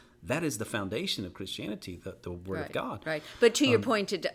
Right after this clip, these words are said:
Speaker 2: there is the verse, and I can't remember if it's the verse you quoted, but restore them gently.
Speaker 1: Yeah.
Speaker 2: We are to restore. We are called to restore them. If we see a brother in sin, and if there, someone's claiming to be a Christian and claiming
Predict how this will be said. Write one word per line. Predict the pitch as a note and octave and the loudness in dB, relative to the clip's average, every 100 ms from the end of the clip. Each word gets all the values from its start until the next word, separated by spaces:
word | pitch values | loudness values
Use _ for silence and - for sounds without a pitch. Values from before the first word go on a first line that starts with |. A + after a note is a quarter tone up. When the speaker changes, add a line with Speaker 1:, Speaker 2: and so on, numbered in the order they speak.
| E3 | 2
Speaker 2:
there | F3+ F3 | 4 4
is | F3 | 2
the | F3 | 0
verse, | E3 E3 | 0 0
and | F3 | 0
I | E3+ | -2
can't | - D#3 | -2 -4
remember | D#3+ D#3+ D#3 | -2 -2 -2
if | D3 | -2
it's | D#3 - | -2 -2
the | D3 | -2
verse | D3+ - | -2 -2
you | D#3 | -4
quoted, | E3 D3 D3 | -2 -2 0
but | D3+ - | -2 -4
restore | - E3+ D#3+ F#3+ E3 | -4 -2 0 2 0
them | D#3+ D3 C#3+ - - | 0 -4 -6 -14 -6
gently. | D#3+ D3 - A2+ A2+ | -4 -4 -4 -8 -2
Speaker 1:
Yeah. | C#3 F3 | 4 8
Speaker 2:
We | |
are | A#3 A#3+ | 8 6
to | B3 | 2
restore. | G#3+ F#3+ - C#4 D#4+ G3 | 2 2 2 4 6 6
We | E3+ A3 | 4 2
are | - C4 D4+ | 4 6 6
called | D4+ G3 D#3 | 4 2 0
to | - D#3 | 0 -4
restore | D3+ - E3 D3 | -2 -2 0 0
them. | C#3 C3+ - | 0 -2 -2
If | D#3 - | -4 0
we | F#3+ A3+ | 2 4
see | - A#3+ A#3 | 6 6 6
a | A3 | 4
brother | F#3+ F3+ F3+ | 4 10 12
in | F3 F#3 | 12 8
sin, | - C4 F#3+ | 2 4 4
and | D#3+ | 0
if | - | 0
there, | F#3+ F#3 | 0 0
someone's | - A3 G#3 | 0 -2 -2
claiming | - G#3+ A#3 B3+ | -2 0 2 0
to | B3 | 0
be | G#3+ | 0
a | |
Christian | F#3+ G3+ F#3+ F#3 | 0 -4 -4 -4
and | D#3+ | -4
claiming | D3+ F#3+ F#3 F#3 F#3 | -4 -2 0 0 -4